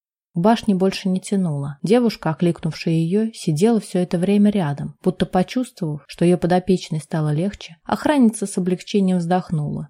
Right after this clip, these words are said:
и вернулась к подруге. «Да что происходит?» Лера всегда гордилась своим умением противостоять любого вида внушению. Однажды ее наспор предложил загипнотизировать довольно известный в своем деле специалист. Не смог.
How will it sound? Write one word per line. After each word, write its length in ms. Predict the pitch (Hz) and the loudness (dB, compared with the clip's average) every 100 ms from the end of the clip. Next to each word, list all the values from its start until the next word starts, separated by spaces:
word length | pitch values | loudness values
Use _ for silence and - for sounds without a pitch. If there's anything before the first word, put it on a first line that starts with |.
| - | -6
и 100 | 160 | -2
вернулась 440 | 160 160 156 156 | 0 0 -2 -6
к 100 | - | -6
подруге. 560 | 175 160 147 139 165 - _ - | -6 -4 -6 -8 -12 -20 _ -8
«Да 120 | 160 | -6
что 180 | - 185 | -4 -4
происходит?» 800 | - 185 - - 170 151 - - _ _ | 0 -2 -2 -6 -4 -6 -12 -16 _ _
Лера 220 | 175 175 | 2 2
всегда 400 | 175 - 170 226 | 2 0 2 2
гордилась 640 | 220 185 175 165 233 220 - | 4 2 2 2 4 2 0
своим 280 | 170 165 | 0 2
умением 440 | 170 170 208 208 160 | 2 4 4 4 2
противостоять 720 | 165 - 170 - 170 190 208 | -2 -2 -4 -2 0 0 0
любого 380 | 165 170 190 180 | 0 2 4 4
вида 240 | 185 175 | 2 2
внушению. 680 | 175 190 - 170 147 139 143 - _ _ _ | 0 0 -2 -4 -2 -4 -6 -12 _ _ _
Однажды 500 | 180 180 269 262 202 | 2 4 4 4 4
ее 140 | 214 | 6
наспор 420 | 220 269 269 180 | 6 4 0 -4
предложил 500 | 160 170 175 180 214 | -2 -2 2 2 2
загипнотизировать 920 | 196 170 185 190 185 196 196 220 180 | 2 0 0 0 0 0 2 2 2
довольно 400 | 160 175 180 180 | 2 2 4 4
известный 420 | 180 180 220 - 175 | 2 2 2 0 -6
в 60 | |
своем 340 | - 170 175 170 | -2 0 2 2
деле 240 | 180 175 | 2 -2
специалист. 720 | - - - 180 170 143 - _ _ _ - | -4 -10 -4 -2 -2 -4 -10 _ _ _ -6
Не 100 | 202 | -4
смог. 480 | - 147 139 - | -2 -4 -6 -14